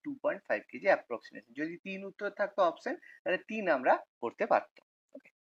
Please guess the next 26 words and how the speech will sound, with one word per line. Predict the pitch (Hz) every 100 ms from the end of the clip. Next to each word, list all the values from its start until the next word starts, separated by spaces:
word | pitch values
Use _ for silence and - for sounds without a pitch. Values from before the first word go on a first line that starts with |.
| _ _ _ _ _ -
চলো, | - - _ 185
পরবর্তী | 185 160 147 143 90
অঙ্ক। | - _ _ - -
বলছে, | 202 208 311 208
কোনো | 214 247
ট্যাঙ্কের | 226 226 - 247 - 147
একের | - 254 254
চার | 240 226 190
অংশ | 185 - 175
জলপূর্ণ | 160 160 185 185 175
হতে | 175 220
এক | - 135
মিনিট | 143 156 -
সময় | 160 160
লাগলে | 147 156 - - _ - -
সম্পূর্ণ | 165 180 202 254 254 240
ট্যাঙ্কটি | 156 147 - -
পূর্ণ | 143 143 143
হতে | - -
কত | 123 - -
সময় | 117 143
লাগবে? | 143 - _ _ _ _ -
খুবই | 135 160 -
সহজ | 185 180
ব্যাপার। | 185 - 320 - _ -
দেখো, | 196